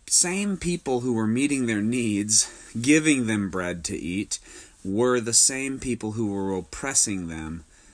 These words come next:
and causing them to live as slaves. But God did something amazing with Israel. He brought Moses on the scene,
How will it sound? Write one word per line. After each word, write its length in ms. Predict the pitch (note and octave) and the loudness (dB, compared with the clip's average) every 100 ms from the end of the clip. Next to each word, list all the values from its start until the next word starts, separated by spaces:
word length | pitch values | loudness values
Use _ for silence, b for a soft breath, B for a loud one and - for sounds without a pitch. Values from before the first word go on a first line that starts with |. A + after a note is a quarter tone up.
| b - | b -8
and 180 | F#2+ G2 | -8 -6
causing 640 | - A2+ A#2+ A2+ G2+ F#2 | -6 -4 -2 -2 -2 -4
them 400 | F2+ E2+ F2 F2 _ _ _ - | -6 -6 -8 -12 _ _ _ -12
to 120 | F#2+ | -8
live 600 | F2+ F#2+ F#2+ F#2 F#2 - B B | -6 -4 -4 -6 -10 -18 B B
as 560 | - F#2 F2 F2+ F2+ - _ b b b b - | -14 -10 -8 -6 -6 -6 _ b b b b -4
slaves. 800 | - G2 F2+ D#2+ - - - - _ _ B B - | 0 0 -2 -8 -8 -4 -4 -6 _ _ B B -4
But 120 | B2 | 2
God 260 | D#3+ D#3+ | 2 2
did 180 | B2 D3 | 2 6
something 420 | - D3 C3 B2+ | 6 4 -2 -2
amazing 840 | A2+ A2 A2 B2+ D#3+ A2+ D#2+ G#1+ G2+ B B B B | 0 0 0 0 -2 -2 -4 -8 -14 B B B B
with 200 | G#2 E2+ | -6 -4
Israel. 640 | F#2 F2 E2+ D2 F2 A#2+ _ _ B B B B | -4 -4 -6 -6 -8 -12 _ _ B B B B
He 160 | - A#2 | -4 -2
brought 340 | G#2 C#3+ A#2 | 2 2 2
Moses 500 | B2 D3+ D#3+ A#2+ - | 2 2 0 0 0
on 160 | G2+ F#2+ | -2 -2
the 80 | |
scene, 500 | F#2 - F2 F2 A#2 | 0 -2 -2 -6 -6